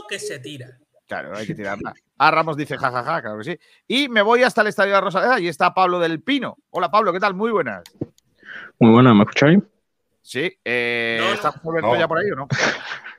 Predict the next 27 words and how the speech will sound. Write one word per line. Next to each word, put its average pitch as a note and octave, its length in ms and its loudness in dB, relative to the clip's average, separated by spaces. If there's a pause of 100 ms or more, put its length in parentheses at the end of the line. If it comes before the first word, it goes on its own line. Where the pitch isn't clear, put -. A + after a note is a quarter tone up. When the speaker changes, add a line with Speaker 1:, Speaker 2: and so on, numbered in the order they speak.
(140)
Speaker 3:
Sí, A2+ 220 2
sí, G#2 140 2
sí, G#2+ 140 4
estoy - 240 0
aquí G3+ 180 2
ya G3 120 2
sentadito G3 440 2
esperando A2+ 560 2 (260)
a G#2 160 0
la F2+ 140 2
una. C3 280 2 (440)
Se - 100 -6
Speaker 2:
No, - 60 2
Speaker 3:
supone G#2 400 4
que G2+ 80 6
Speaker 1:
¿después - 80 2 (100)
de A2+ 60 6
comer, C3+ 180 2
Speaker 3:
empieza. - 220 -14 (260)
Speaker 2:
He D#3 100 -2
preguntado A3 680 2
Speaker 3:
No. - 60 -20
Speaker 2:
si F3+ 180 -6
está F#3 260 -4
ya A3 140 -6
José G#3+ 260 -6
Alberto D#3 600 -6